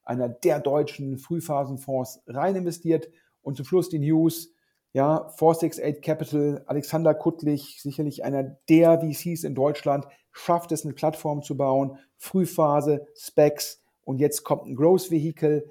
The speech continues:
Ziel eine Milliarde, hat schon einen Top-Partner in den U S A,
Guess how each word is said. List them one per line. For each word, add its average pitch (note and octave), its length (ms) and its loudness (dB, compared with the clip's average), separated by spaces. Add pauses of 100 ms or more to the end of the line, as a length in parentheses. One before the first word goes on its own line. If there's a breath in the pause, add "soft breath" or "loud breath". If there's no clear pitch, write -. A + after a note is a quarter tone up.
(140)
Ziel F#3 320 0
eine D#3 160 0
Milliarde, C#3+ 720 0 (200 loud breath)
hat - 200 -4
schon D3+ 140 -6
einen C3+ 260 -6 (120)
Top-Partner D#3 880 0 (300 soft breath)
in D#3 140 2
den D#3 180 0
U D#3 140 0
S D3 160 -2
A, D3 540 -2